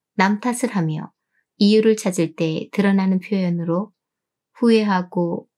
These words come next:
문제를 해결하고자 할 때도 이루어지는 대화 패턴이기도 합니다.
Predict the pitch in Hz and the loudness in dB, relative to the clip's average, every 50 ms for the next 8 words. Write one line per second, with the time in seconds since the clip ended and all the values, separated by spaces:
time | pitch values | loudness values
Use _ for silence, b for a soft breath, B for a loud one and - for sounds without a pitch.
0 | _ _ - 196 202 202 233 226 226 226 214 233 247 247 254 247 247 240 240 247 | _ _ -2 -2 0 2 2 4 4 2 2 0 -2 -2 -2 0 0 -2 -2 -4
1 | 220 - 226 208 208 175 175 - 156 151 147 - 151 156 180 - _ _ _ _ | -2 -2 -2 -2 -2 -4 -4 -4 -6 -6 -4 -4 -6 -6 -8 -10 _ _ _ _
2 | _ _ _ _ _ 202 196 208 202 202 196 196 - 196 202 202 202 202 185 170 | _ _ _ _ _ 2 4 4 4 2 2 0 0 2 2 2 0 0 -2 -4
3 | 165 160 156 151 160 - - _ - 220 220 - 247 226 226 220 220 233 208 220 | -4 -4 -4 -4 -6 -6 -6 _ -4 -4 -2 -2 -2 0 0 0 -2 -4 -4 -2
4 | 202 190 170 160 151 - 151 170 185 - | -2 -2 -2 -2 -4 -8 -10 -10 -12 -14